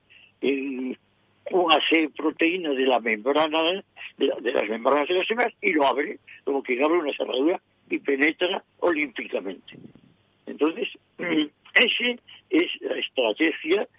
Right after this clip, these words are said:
<clears throat> la, la gravedad, podríamos decir, de este virus,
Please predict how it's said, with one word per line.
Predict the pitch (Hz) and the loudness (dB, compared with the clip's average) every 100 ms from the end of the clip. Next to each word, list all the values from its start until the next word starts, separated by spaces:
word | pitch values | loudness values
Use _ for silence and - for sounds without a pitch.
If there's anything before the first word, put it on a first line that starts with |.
| - | -20
<clears throat> | - _ - | -20 _ 0
la, | 202 175 143 127 123 110 _ _ _ - - | 2 4 4 4 2 -2 _ _ _ -20 -6
la | 151 | -2
gravedad, | 151 226 208 208 214 - | 2 4 6 6 4 2
podríamos | 151 160 185 180 160 | 2 4 4 4 0
decir, | 147 202 147 | 0 0 2
de | 143 | 0
este | - 180 | 2 0
virus, | 202 208 262 | 2 0 0